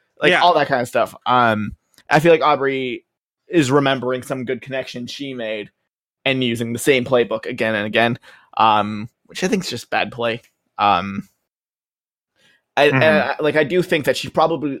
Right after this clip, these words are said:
Speaker 1: like, I, I bet she's doing a lot worse than, uh, we're even seeing, because I think there's some, like, unforgivably terrible things that,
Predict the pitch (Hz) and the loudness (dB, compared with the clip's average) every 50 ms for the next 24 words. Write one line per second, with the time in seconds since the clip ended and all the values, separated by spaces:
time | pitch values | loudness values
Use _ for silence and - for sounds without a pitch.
0 | - - - 143 135 123 147 143 - - 151 160 190 202 233 247 233 190 160 180 | -8 -6 -6 -4 -2 0 -2 0 0 0 0 2 2 0 0 -2 -4 -2 -2 -2
1 | 165 151 151 139 120 123 131 123 98 - - 127 113 104 95 98 - - - - | 0 0 0 0 4 6 6 6 6 4 0 -4 -4 -2 -2 -4 -4 -8 -8 -4
2 | 98 98 87 90 95 - - _ _ _ _ _ _ _ _ - 107 110 110 110 | -2 0 0 0 -2 -4 -10 _ _ _ _ _ _ _ _ -8 -6 -6 -6 -6
3 | 110 92 82 107 95 87 - - - 123 131 139 139 135 131 127 127 123 135 127 | -8 -12 -12 -16 -18 -20 -12 -8 -6 -4 -4 -4 -4 -4 -2 -2 0 2 0 0
4 | - - - - - - - - 127 185 - 247 202 - 214 190 - - 180 151 | -2 -6 -18 -20 -20 -6 0 4 4 6 6 4 4 4 4 4 4 4 4 4
5 | 143 131 117 - _ _ _ _ _ _ _ _ _ _ _ - 170 185 190 185 | 4 2 2 -2 _ _ _ _ _ _ _ _ _ _ _ 0 0 0 0 -4
6 | - 190 175 143 120 156 143 156 139 131 143 139 127 - - - 127 123 127 135 | -6 -6 -6 -4 -4 -2 -2 -2 -2 -2 -2 -4 -6 -6 -2 0 2 4 4 4
7 | 120 127 123 117 110 - - 117 113 113 117 107 - - | 6 6 6 4 4 2 0 0 0 2 2 0 0 0